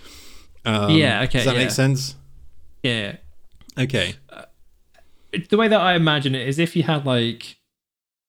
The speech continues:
Speaker 2: two conkers connected to each other on, by a string,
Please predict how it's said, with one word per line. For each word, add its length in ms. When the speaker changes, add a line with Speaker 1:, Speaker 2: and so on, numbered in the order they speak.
Speaker 2:
two 220
conkers 760
connected 360
to 80
each 200
other 260
on, 140
by 200
a 60
string, 520